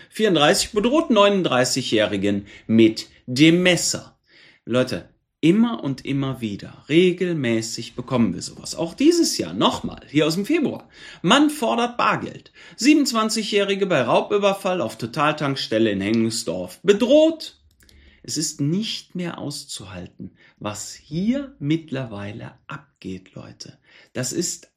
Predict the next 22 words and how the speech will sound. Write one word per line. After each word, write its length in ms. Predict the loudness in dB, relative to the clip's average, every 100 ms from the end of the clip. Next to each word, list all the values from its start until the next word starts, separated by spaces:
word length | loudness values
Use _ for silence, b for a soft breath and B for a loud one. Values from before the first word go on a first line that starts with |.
| -2
einfach 720 | 2 2 0 -6 -10 -10 -16 _
nur 580 | -6 -2 -2 -4 -8 -14 _
noch 520 | 0 0 0 -6 -18 _
krass. 460 | -6 -2 -2 -6 -4
Auch 220 | 0 0
zweitausendneunzehn, 1000 | 2 2 4 2 0 4 4 4 0 -2 -2 B B
Schülerin 480 | -2 4 4 4 -2
in 160 | -4 -12
Auto 240 | -6 -4
gezogen, 440 | -4 -6 -8 -8 -12 B B
Polizei 720 | 0 0 0 0 2 0 -4
im 180 | 0 2
Großeinsatz, 720 | 6 6 4 -2 -6 -10 -10
an 200 | 0 2
Grundschule 760 | 6 4 4 4 4 4 2 0 B
in 160 | 2 4
Henningsdorf 800 | 6 4 0 -6 -2 -4 -4 -14 -6
in 160 | -4 -4
Brandenburg. 640 | -8 -10 -14 -20 -20 _ B B B
Et 220 | 2 2
cetera 560 | 4 4 4 2 2 0
pp, 580 | 0 -4 -4 -4 -4